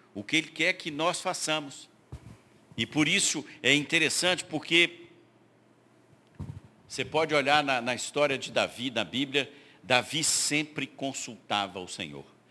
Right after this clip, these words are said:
E todas as vezes que Davi não consultou o Senhor, ele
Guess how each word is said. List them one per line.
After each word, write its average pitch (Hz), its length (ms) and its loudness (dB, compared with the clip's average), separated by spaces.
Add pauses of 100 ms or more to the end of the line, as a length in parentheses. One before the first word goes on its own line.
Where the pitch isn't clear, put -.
(160)
E 139 100 0
todas 208 440 2
as 165 160 4
vezes 160 240 2
que 175 100 -8
Davi 151 420 2
não 170 300 0
consultou 160 580 -6
o 139 40 -4
Senhor, 143 440 -2 (1400)
ele 139 440 2